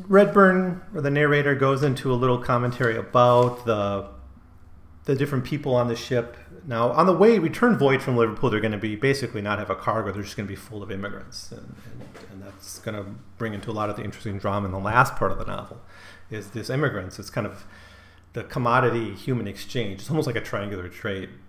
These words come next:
we have here, not slaves though, but with, like, the, the, the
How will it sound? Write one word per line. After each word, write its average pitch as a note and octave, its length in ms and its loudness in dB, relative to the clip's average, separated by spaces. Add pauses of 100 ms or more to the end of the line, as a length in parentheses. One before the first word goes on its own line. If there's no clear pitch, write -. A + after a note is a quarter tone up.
(100)
we G#2 140 -12
have G2 220 -12
here, G#2 260 -12
not G2+ 220 -8
slaves G2+ 480 -10
though, - 220 -16
but - 180 -16
with, - 180 -14
like, - 160 -12 (420)
the, A2 300 -14
the, G#2+ 180 -12 (160)
the G#2+ 280 -8